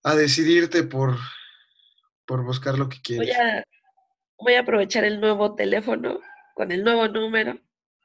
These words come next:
Speaker 2: y de ahí voy a empezar a generar ese contenido.
Speaker 1: Ujú, aprovechalo. Y que, y, y tal vez esto va a ser como un poquito más diferente,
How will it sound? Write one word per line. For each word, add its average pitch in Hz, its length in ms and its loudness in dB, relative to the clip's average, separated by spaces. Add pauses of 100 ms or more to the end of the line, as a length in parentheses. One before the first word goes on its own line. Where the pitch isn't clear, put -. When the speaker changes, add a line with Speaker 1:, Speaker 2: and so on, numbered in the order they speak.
(280)
Speaker 2:
y 202 160 0
de 202 80 4
ahí 196 120 4
voy 196 120 0
a 190 40 0
empezar 190 340 -4
a 185 40 -2
generar 180 420 -2
ese 175 220 -8
contenido. 214 500 -4 (440)
Speaker 1:
Ujú, 185 380 -10 (240)
aprovechalo. 143 600 -8
Y 127 120 -8
que, 135 120 -6
y, 143 500 -2
y 151 440 -4 (840)
tal 175 200 0
vez 196 380 -2
esto 170 300 -4
va 170 80 0
a 170 40 -2
ser 160 440 -6
como 156 180 -6
un 143 180 -6
poquito 143 320 -8
más 143 180 -2
diferente, 139 640 -6